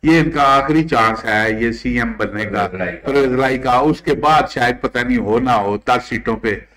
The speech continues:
Speaker 1: अभी इन्होंने आपस में मतलब है ये, क्योंकि, ए, जो परवेज इलाही है अभी मतलब उसने अच्छा मतलब है,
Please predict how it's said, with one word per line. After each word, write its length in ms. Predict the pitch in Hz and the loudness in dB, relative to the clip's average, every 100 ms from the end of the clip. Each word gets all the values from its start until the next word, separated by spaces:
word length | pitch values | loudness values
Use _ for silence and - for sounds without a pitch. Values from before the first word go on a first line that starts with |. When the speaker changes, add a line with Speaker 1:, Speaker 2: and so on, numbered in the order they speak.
| _ _ _ _ | _ _ _ _
Speaker 1:
अभी 420 | - 180 240 247 240 | 0 4 4 4 4
इन्होंने 760 | 202 196 175 135 127 131 262 - _ _ | 2 2 2 2 2 2 -2 -10 _ _
आपस 380 | 147 143 185 175 170 | 0 2 0 -2 -2
में 80 | |
मतलब 380 | 139 131 117 113 | 0 0 0 0
है 440 | 113 110 110 - 131 | 2 2 0 -4 -2
ये, 220 | 139 135 | 0 0
क्योंकि, 680 | 139 139 139 135 131 131 - _ _ _ _ | -2 -6 -2 -4 -2 -6 -10 _ _ _ _
ए, 500 | 139 135 131 127 127 131 | -2 2 2 2 2 0
जो 80 | |
परवेज 400 | 123 139 135 127 | 0 2 2 2
इलाही 340 | 123 139 175 151 | 2 2 2 0
है 360 | 110 104 117 - | 0 -2 -4 -10
अभी 460 | 120 127 123 120 120 | -4 -2 -2 -4 -4
मतलब 220 | 117 117 | -2 -2
उसने 500 | 120 117 - 123 113 120 | -2 -4 -6 -6 -6 -6
अच्छा 500 | 117 - 123 92 - _ _ 117 | -8 -2 0 0 -4 _ _ -10
मतलब 360 | 110 101 101 | -4 -4 -2
है, 260 | 98 95 | -2 -4